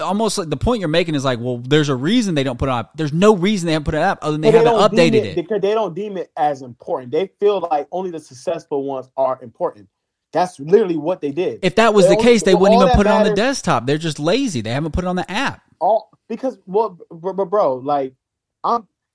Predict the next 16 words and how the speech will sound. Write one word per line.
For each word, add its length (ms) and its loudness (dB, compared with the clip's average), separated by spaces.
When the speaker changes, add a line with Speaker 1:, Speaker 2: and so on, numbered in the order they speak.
Speaker 2:
they 160 4
don't, 360 -8
it's 160 -12
not 140 -2
even 160 -6
that 160 -4
big 160 -6
of 80 -16
a 60 -10
deal, 240 -8
bro. 260 -10
They 260 4
just 300 -2
don't 360 4
feel 360 0
like 320 -2